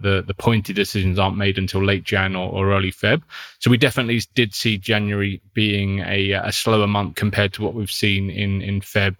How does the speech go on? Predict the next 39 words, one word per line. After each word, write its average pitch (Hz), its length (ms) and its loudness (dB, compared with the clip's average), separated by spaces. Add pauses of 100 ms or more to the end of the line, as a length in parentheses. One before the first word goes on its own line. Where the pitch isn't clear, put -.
and 98 240 -2
March. - 500 0 (240)
We 135 60 6
also 139 260 4
saw 127 260 4
a 113 80 4
few 127 220 2
other 120 160 2
companies 117 420 0
letting 107 640 0 (160)
Salesforce 113 560 0
professionals 110 480 0
go 110 240 2
from, 104 260 0
from 107 180 -2
their 104 120 4
team, 110 420 2 (300)
um, 110 200 6
not 135 160 4
just - 320 0
targeting 110 520 0
specifically 110 580 0
Salesforce 107 420 -2
people, 104 280 0
but 95 80 2
obviously 104 320 0
Salesforce 107 640 0 (240)
employees 107 600 2
were 107 220 2
caught 104 380 -2
up 104 200 0
in, 101 140 0
in 98 140 -2
some 104 160 0
layoffs 110 600 0
across - 680 0
industries, 120 480 2
including 104 480 2
fintech, 117 500 2